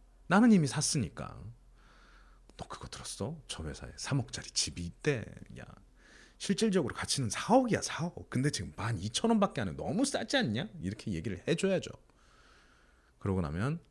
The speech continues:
어느 정도 시간이 지나면 그 회사의 가치가 점점 올라갑니다. 그리고 나면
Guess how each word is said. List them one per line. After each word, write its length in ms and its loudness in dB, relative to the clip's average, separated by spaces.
어느 120 -2
정도 180 -2
시간이 340 -2
지나면 440 -6
그 220 -6
회사의 260 -8
가치가 420 -10
점점 420 -10
올라갑니다. 800 -8
그리고 380 -10
나면 680 -2